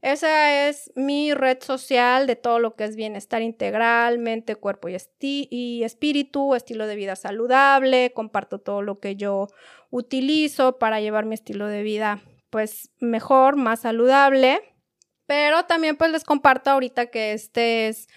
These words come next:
un podcast de belleza. Tengo también mi página de estilista, que es Luce Bella con Z,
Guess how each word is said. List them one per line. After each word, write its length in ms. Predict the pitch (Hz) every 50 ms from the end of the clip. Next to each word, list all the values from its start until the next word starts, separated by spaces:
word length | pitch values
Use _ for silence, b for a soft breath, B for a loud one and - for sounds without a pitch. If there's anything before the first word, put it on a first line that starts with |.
| b b b b b
un 240 | 269 262 254 262
podcast 420 | - 233 226 226 - 233 233 226 226
de 80 | 233
belleza. 540 | 240 254 277 269 302 285 262 262 - 277 277
Tengo 320 | 277 - 226 226 220 220 220
también 500 | - 220 220 220 214 220 220 220 220 226
mi 400 | 240 240 240 247 247 247 262 254 b b b _
página 840 | - 247 247 262 262 - - 277 262 262 254 247 247 262 277 330 - _
de 440 | - 214 208 220 226 226 226 233 - 247
estilista, 960 | 233 247 - - - 269 277 285 302 311 294 - - - 233 240 262 277
que 400 | 277 _ - 220 220 220 214 - -
es 400 | 226 226 226 226 226 - - _ _ _ -
Luce 580 | 269 262 269 285 294 294 285 - - 240 240
Bella 460 | 240 254 254 262 247 254 254 269 262 _
con 220 | - 208 208 208 214
Z, 420 | - - 226 226 _ - 262